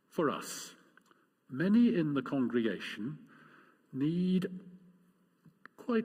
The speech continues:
acutely sometimes, need a sense of security that the church can bring. In the fellowship of believers, we have the support of the like-minded, protection against the buffets of the world.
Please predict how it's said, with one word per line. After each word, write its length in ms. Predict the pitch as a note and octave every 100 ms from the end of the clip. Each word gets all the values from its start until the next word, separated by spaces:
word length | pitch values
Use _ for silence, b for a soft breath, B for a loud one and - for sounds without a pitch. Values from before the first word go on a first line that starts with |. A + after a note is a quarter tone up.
| - -
acutely 500 | - G3+ G3 - A#2+
sometimes, 680 | G#2+ G2 - F#2 F#2+ A2
need 480 | C3 E3 F#3 F3+ F3+ -
a 80 | C3+
sense 520 | - - F3 F3+ -
of 80 | E3
security 1120 | - - - - - D#3 C#3 A#2 - - E2 - - _ b b b _
that 140 | C3+
the 80 | B2
church 400 | - C3+ A2 -
can 160 | - G2+
bring. 280 | F2+ D#2 - - _ _ _ _ B B B B B B
In 140 | E3+ G3
the 80 | A#3
fellowship 560 | - G#3+ F#3+ - E3+
of 180 | D3 A#2+
believers, 840 | C3 A#2+ C#3+ C3+ G#2 - - - - b b b -
we 100 | C3
have 220 | C#3+ B2+
the 80 | C#3+
support 640 | - C#3+ - D#3+ D#3+ -
of 80 | D3+
the 80 | C#3+
like-minded, 920 | B2+ B2 - A2+ A2 G2+ G2 - - - _ _ b b b b
protection 720 | C3+ - E3 E3 - - F3+
against 380 | C#3+ C3 B2+ -
the 80 | A#2+
buffets 760 | - C3 - B2+ - - -
of 140 | A2
the 40 | G#2+
world. 680 | G2+ G#2+ F#2+ F2 F#2 G2+